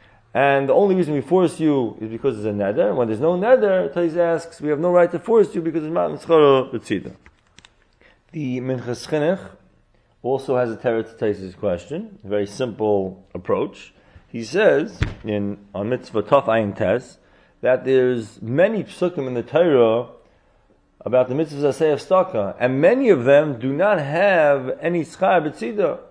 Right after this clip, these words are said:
Only one time does it mention that we, if you give tzedakah, l'man yivarecha, you're going, going to get a bracha. The only time we find the klal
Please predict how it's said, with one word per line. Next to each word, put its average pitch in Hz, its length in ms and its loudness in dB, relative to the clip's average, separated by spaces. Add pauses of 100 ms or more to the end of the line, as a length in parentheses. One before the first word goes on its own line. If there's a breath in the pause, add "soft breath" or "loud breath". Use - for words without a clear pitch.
(160)
Only 175 240 2
one 214 340 2
time 196 380 2
does 151 120 -6
it 151 60 -8
mention 156 460 -2
that 131 160 2
we, 127 280 -4
if - 140 -14
you 127 60 -6
give 190 180 -4
tzedakah, 190 720 2
l'man 190 300 2
yivarecha, 180 880 4 (180 loud breath)
you're 135 140 -8
going, 160 400 2
going 170 220 2
to 151 60 -8
get 156 160 6
a 139 60 0
bracha. 117 480 2 (540 soft breath)
The 123 80 4
only 226 200 4
time 196 220 6
we 170 100 4
find 175 300 4
the 143 60 -2
klal 147 580 2